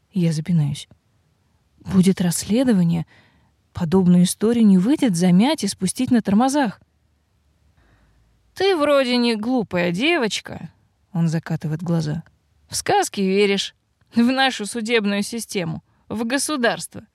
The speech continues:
«Нет, не совсем. Просто всему есть черта, ну, какой-то предел».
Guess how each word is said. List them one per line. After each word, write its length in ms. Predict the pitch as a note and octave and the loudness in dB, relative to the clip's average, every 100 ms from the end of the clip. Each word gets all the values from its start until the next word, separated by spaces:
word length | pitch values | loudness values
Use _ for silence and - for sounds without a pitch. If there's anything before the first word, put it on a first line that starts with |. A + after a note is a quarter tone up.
| _ _ _ _ _ _ _ | _ _ _ _ _ _ _
«Нет, 580 | E3+ D#3 E3 C4 B3 - | -4 -2 -2 -2 -4 -4
не 80 | E3 | -6
совсем. 640 | D#3 G#3 - D#4 D#4+ D4+ - - - - | -6 -8 -8 -4 0 0 0 -8 -20 -18
Просто 340 | - G3+ - G#3 | -8 -8 -6 -6
всему 560 | - - - E3+ F3+ | -4 -2 2 4 4
есть 240 | C4 B3+ - | 2 0 -2
черта, 680 | - A3 - - D4 A3 E3 - - - G#3 | -2 -4 -4 -2 0 0 -4 -10 -20 -16 -14
ну, 80 | - | -12
какой-то 500 | - F3+ G3 A3+ C4+ | -10 -6 -2 0 -2
предел». 600 | - C4+ A3+ C4+ D4+ F#3+ | -2 0 2 2 2 0